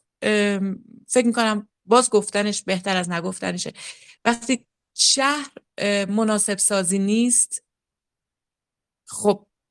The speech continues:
اه، من حتی برای هنرم که می‌خوام برم تمرین کنم، تئاتر رو می‌خوام برم کار کنم، مشکل پیدا می‌کنم و اینا، م، می‌دونن که نمی‌تونن شهر رو مناسب سازی بکنن،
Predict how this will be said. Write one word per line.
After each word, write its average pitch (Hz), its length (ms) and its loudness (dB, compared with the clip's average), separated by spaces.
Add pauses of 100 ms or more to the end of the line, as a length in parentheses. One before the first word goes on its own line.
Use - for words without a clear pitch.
(240)
اه، 190 140 4
من 226 280 6
حتی 247 240 -2
برای 196 240 4
هنرم 202 580 2
که 202 140 -2
می‌خوام 175 520 -4
برم 170 420 -4
تمرین 196 420 0
کنم، 180 320 -4
تئاتر 196 360 -4
رو - 20 -4
می‌خوام 180 220 -6
برم 165 240 -6
کار - 220 -12
کنم، - 280 -10 (360)
مشکل 240 240 4
پیدا 262 280 2
می‌کنم 180 380 -6 (280)
و 277 180 6
اینا، 294 280 4 (160)
م، 233 360 6 (260)
می‌دونن 311 420 4
که 233 100 0
نمی‌تونن 180 420 0
شهر 180 280 -2
رو 185 60 -2
مناسب 170 540 -4
سازی 175 360 -2
بکنن، 165 460 -8